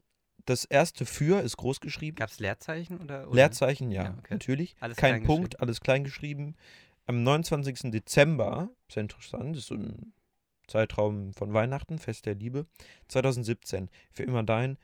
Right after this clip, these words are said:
Speaker 1: für immer mein, für immer uns.
Speaker 2: Hm.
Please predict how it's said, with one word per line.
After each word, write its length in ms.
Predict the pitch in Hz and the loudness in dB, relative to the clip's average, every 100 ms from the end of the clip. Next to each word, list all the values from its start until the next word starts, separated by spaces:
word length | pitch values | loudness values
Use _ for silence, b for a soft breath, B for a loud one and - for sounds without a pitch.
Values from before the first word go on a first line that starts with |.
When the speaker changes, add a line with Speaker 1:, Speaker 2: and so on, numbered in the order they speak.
| _ | _
Speaker 1:
für 120 | - | -6
immer 180 | 117 107 | -4 -2
mein, 360 | 101 101 104 110 _ | -2 -2 -2 -6 _
für 120 | - | -6
immer 180 | - 113 | -2 -2
uns. 420 | 107 92 - - _ _ _ _ _ _ _ _ _ _ _ _ | -2 -4 -10 -14 _ _ _ _ _ _ _ _ _ _ _ _
Speaker 2:
Hm. 160 | 107 | -12